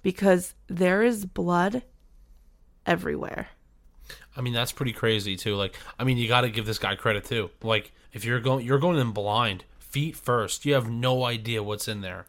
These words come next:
Speaker 1: Yeah, it was probably a silly move.
Speaker 2: Silly move, but, I mean, I guess they were told to get in there by any means, pretty much, so,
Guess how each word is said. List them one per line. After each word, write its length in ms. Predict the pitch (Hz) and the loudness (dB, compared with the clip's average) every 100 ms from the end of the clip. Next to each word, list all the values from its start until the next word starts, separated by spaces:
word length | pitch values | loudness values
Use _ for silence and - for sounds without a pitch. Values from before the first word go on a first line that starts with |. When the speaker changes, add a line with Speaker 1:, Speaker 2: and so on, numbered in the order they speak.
| - | -8
Speaker 1:
Yeah, 320 | 226 226 220 | -2 2 2
it 40 | 226 | 2
was 100 | - | 0
probably 240 | 254 190 | -2 -2
a 20 | |
silly 280 | 160 170 156 | -2 -2 -2
move. 340 | 151 - - | -2 -6 -8
Speaker 2:
Silly 260 | - 190 202 | -6 -2 0
move, 400 | 160 127 104 - - | 2 2 0 -8 -4
but, 240 | 120 113 - | 0 0 -2
I 60 | |
mean, 340 | 127 127 123 123 - | -2 -2 -2 -8 -12
I 120 | 120 | -10
guess 360 | 117 135 135 - | -2 0 0 -2
they 260 | - 120 117 | -4 -6 -4
were 120 | 113 | -2
told 300 | - 120 113 | 0 2 0
to 80 | 107 | -2
get 220 | 107 107 | 0 0
in 160 | 110 | 0
there 300 | 123 107 101 | 0 0 -2
by 240 | 101 104 104 | -2 0 0
any 200 | 107 101 | 0 -2
means, 320 | 101 107 104 | -2 -4 -4
pretty 220 | - 104 | -4 -4
much, 240 | 98 95 - | -2 -4 -2
so, 300 | 107 98 | -2 -2